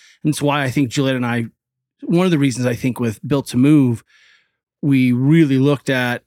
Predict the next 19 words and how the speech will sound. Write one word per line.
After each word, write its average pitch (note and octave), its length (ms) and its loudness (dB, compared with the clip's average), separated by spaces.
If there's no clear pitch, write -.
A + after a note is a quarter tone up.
hey, D3 220 0
this C3 220 -4
trillion D#3 320 2
dollar C3+ 240 0
experiment C#3 440 -2
we've B2+ 120 -2
been A#2+ 140 -2
running B2 220 -2
in A2 60 -4
fitness - 680 -6
hasn't C3 320 -6
served B2 240 -6
our A#2+ 140 -4
communities. A2+ 420 -4
In C3 100 -2
fact, B2+ 260 -6
it's - 120 -12
failed D#3+ 320 -2
us. A#2 320 -6